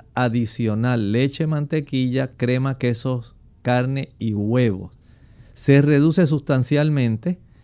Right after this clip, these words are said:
y esto va a facilitar que en un lapso de aproximadamente unos dos, tres años comience a desaparecer esa placa de ateroma. Porque si no coopera en ese aspecto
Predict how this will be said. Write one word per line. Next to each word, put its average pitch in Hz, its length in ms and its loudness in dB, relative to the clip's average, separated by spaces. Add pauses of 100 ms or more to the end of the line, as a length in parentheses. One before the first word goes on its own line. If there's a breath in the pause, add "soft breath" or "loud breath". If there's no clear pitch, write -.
(300 soft breath)
y 131 120 4
esto 175 200 2
va 165 80 4
a 156 40 0
facilitar 160 760 0
que 175 480 -2
en 117 140 -2
un 139 240 0
lapso 147 640 -2
de 131 160 -8
aproximadamente 143 1080 -2
unos 131 440 -2 (120)
dos, 123 360 -2
tres 113 320 -4
años 110 600 -6 (480 soft breath)
comience 151 1000 0
a 135 220 0
desaparecer 117 1400 -2
esa 120 400 -4 (120)
placa 131 680 -2
de 107 240 -4
ateroma. 135 680 -4 (560 soft breath)
Porque 170 460 4
si 135 420 2
no 123 240 2
coopera 131 480 2
en 117 80 0
ese 117 200 0
aspecto 123 640 -4